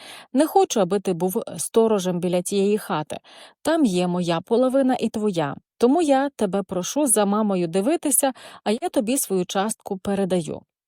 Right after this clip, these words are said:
Я синові казала, аби він якось те все оформив офіційно,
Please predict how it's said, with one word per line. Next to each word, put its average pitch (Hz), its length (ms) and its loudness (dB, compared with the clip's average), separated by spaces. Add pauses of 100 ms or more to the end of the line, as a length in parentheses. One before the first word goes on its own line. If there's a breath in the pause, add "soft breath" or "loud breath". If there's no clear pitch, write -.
(300)
Я 175 320 0
синові 196 460 0
казала, 175 520 0
аби 175 220 -2
він 233 180 2
якось 208 440 -2 (240 loud breath)
те 196 120 0
все 190 240 2
оформив 208 580 -2
офіційно, 247 680 0